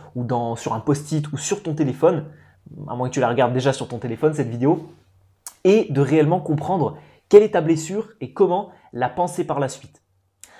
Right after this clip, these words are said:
Alors sans plus tarder, rentrons directement dans le vif du sujet. Quelles sont les cinq différentes blessures que l'auteur nous révèle dans son ouvrage ? Alors pour chacune des cinq différentes blessures, tu auras la blessure, le masque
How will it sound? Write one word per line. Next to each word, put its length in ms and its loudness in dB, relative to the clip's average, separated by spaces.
Alors 200 -2
sans 140 -2
plus 120 -8
tarder, 440 2
rentrons 340 -2
directement 520 0
dans 80 -2
le 80 -4
vif 240 -4
du 120 -8
sujet. 480 0
Quelles 140 6
sont 280 -4
les 140 -6
cinq 300 -4
différentes 520 -2
blessures 460 -4
que 100 -6
l'auteur 520 -2
nous 160 -6
révèle 580 4
dans 160 -2
son 220 -2
ouvrage ? 340 -4
Alors 220 0
pour 140 -6
chacune 420 0
des 160 -2
cinq 260 0
différentes 420 0
blessures, 580 -2
tu 180 -4
auras 420 2
la 140 8
blessure, 560 -6
le 180 -4
masque 500 0